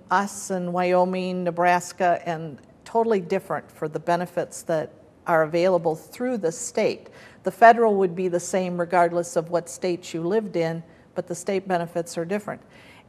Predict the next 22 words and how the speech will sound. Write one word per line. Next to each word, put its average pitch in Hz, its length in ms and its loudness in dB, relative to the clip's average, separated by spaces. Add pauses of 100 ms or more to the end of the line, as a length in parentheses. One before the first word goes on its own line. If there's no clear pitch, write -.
And 190 160 0
then 196 440 4
my 208 240 2
office, 196 640 2
it's 185 240 -2
mandated 208 800 0
by 180 160 2
state 190 460 -4
law, 208 440 0 (320)
but 214 120 2
I'm 254 240 4
a - 20 -2
county 214 400 0
employee. 208 580 0 (480)
So 190 920 2 (100)
our 185 160 6
listeners, 214 720 0
you 208 200 2
all 262 140 2
pay 220 200 -2
my 247 160 2
salary, 196 540 2